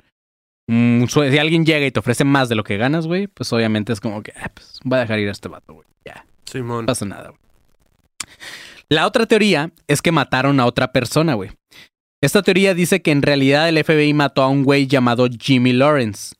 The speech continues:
Speaker 1: Hicieron creer que John Dillinger, ya, que era John Dillinger, ya que el parecido era casi idéntico. Aparte, después de todas las mamadas que estaba cometiendo Purvis,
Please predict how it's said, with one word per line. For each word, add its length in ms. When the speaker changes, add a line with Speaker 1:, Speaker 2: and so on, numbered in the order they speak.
Speaker 1:
Hicieron 340
creer 380
que 200
John 300
Dillinger, 640
ya, 300
que 300
era 160
John 160
Dillinger, 360
ya 140
que 100
el 80
parecido 440
era 140
casi 280
idéntico. 540
Aparte, 400
después 240
de 80
todas 140
las 100
mamadas 400
que 80
estaba 240
cometiendo 460
Purvis, 520